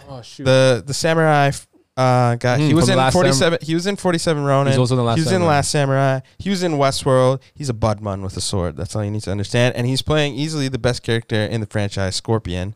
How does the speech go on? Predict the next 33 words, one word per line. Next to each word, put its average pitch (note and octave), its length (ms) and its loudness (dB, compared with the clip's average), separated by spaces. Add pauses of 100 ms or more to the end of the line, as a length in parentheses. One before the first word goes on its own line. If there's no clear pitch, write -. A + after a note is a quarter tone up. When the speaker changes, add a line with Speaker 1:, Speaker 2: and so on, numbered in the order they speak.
(120)
Speaker 1:
Jeez. G4 360 2 (140)
Speaker 2:
Um, F#2+ 460 -4
so - 180 -2
I'm A#2+ 160 0
excited C3 380 -2
to B2 60 -8
see A#2+ 240 -2
how A2+ 120 2
this, A#2 220 0 (180)
this E3 120 -2
kinda G3 180 4
looks D#3+ 240 2
like D3 220 0
it's B2+ 140 -4
sort D3 280 0
of C3+ 80 -2
like B2+ 180 0
Speaker 1:
Gonna A2+ 100 -6
be A#2 40 2
Speaker 2:
the A2 160 4
Speaker 1:
Scorpion A2 240 2
story? D3 420 0 (640)
Speaker 2:
Yeah, C#3 340 2
Scorpion C3+ 480 0
origin A#2+ 440 0
story A2 280 -2
here, G#2+ 140 -2
'cause G#2+ 180 -6
we're A2+ 60 -2
Speaker 1:
Nice. A#2+ 120 0
Speaker 2:
seeing B2+ 360 -2 (220)
Sub-Zero B2+ 640 2
here. B2+ 420 0